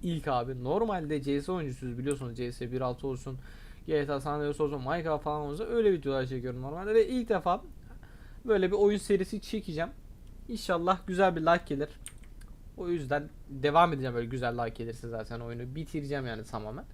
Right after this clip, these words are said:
Hep birlikte bitireceğiz oyunu. Şimdi hemen bir imamın evine gidelim. Bu arada da videoya kesinlikle like atıp kanala abone olmayı unutmayın abi. Cami burada. Aman uzak ha orası da.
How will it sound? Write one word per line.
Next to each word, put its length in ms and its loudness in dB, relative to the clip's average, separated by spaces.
Hep 180 -4
birlikte 320 -4
bitireceğiz 480 0
oyunu. 240 -4
Şimdi 340 0
hemen 260 4
bir 240 0
imamın 380 2
evine 320 2
gidelim. 320 0
Bu 100 6
arada 220 4
da 220 2
videoya 380 0
kesinlikle 380 0
like 320 4
atıp 180 -8
kanala 320 -2
abone 300 2
olmayı 300 -2
unutmayın 520 -4
abi. 240 2
Cami 440 -2
burada. 320 0
Aman 640 -2
uzak 360 -4
ha 220 0
orası 320 -4
da. 100 -4